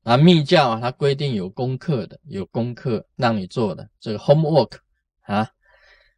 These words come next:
那个学生啊，回到家里啊，做这个 homework。我们每一次修法都是在坛城面前修，坛城啊，就是要布置一个很简单、很庄严的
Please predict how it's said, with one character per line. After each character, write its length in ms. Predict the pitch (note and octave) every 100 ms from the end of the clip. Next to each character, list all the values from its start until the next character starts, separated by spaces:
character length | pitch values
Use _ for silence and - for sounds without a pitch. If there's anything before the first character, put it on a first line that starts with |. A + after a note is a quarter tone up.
| _ _
那 140 | - B2
个 60 |
学 280 | A#2 - A#2
生 260 | B2+ B2+ C3
啊， 100 | A#2
回 220 | - A2+
到 160 | A#2+ A#2
家 300 | B2 A2+ A2+
里 180 | F#2+
啊， 100 | F2+ F#2+
做 220 | - A2
这 140 | G2+
个 80 | G#2
homework。 460 | - B2+ C3 A2+ - _ _ _ _ _ _ _ _ _ _ _ _ _ _ _ _ _
我 120 | C3
们 160 | C#3 F3
每 380 | A3 D#3 A#2 A#2
一 80 | E3+
次 220 | - F3
修 280 | - F3 E3+
法 200 | D#3 C#3+
都 160 | - C3
是 140 | -
在 180 | A#2 A2+
坛 320 | - - A#2
城 200 | C3 G2+
面 260 | A2+ A#2 G2+
前 260 | - F#2
修， 220 | A2 G#2 G2+ _ _ _
坛 320 | - B2 D3+
城 320 | E3 A#2+ A2
啊， 200 | B2 G2+ - - _
就 140 | C3
是 160 | A2 B2
要 120 | A#2
布 300 | - D3+ C3
置 240 | A2+ C3+
一 100 | A#2+
个 140 | B2+ G#2+
很 480 | - G2 G#2 B2 D#3+
简 440 | - F#2+ A#2+ B2+
单、 260 | G#2+ A#2+ B2
很 340 | - G#2 G2
庄 440 | - - E3 E3 E3+
严 260 | B2 A2
的 200 | B2+ A#2+